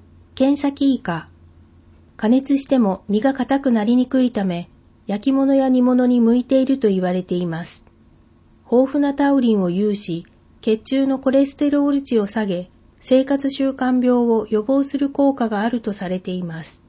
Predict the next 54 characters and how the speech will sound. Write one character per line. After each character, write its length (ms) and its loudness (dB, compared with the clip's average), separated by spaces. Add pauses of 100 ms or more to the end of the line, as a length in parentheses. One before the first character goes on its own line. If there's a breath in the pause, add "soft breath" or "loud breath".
(1120)
壱 80 -6
岐 160 0
市 140 -4
特 240 -6
産 280 -2
の 180 -2
ケ 200 0
ン 60 0
サ 140 -2
キ 200 0
イ 60 -6
カ 160 -2
を 60 -4
使 240 -8
っ 60 -6
た 340 -10
彩 500 2
り 120 -2
鮮 160 0
や 100 0
か 120 -2
な 100 -2
メ 160 -2
ニ 160 0
ュ 140 -6
ー。 40 -14 (800)
材 280 0
料、 420 0
二 240 -2
人 120 -2
分。 300 -4 (880)
ケ 140 2
ン 40 2
サ 160 -2
キ 220 0
イ 60 -4
カ、 280 -8 (120)
一 100 -2
杯。 440 -6 (720)
ナ 160 0
ス、 320 -4
三 340 -2
分 200 0
の 120 0
一 120 0
本。 460 -6 (680)
ト 100 2
マ 160 0
ト、 340 -6
二 120 -2
分 240 0
の 120 0
一 140 -4 (100)
個。 260 -4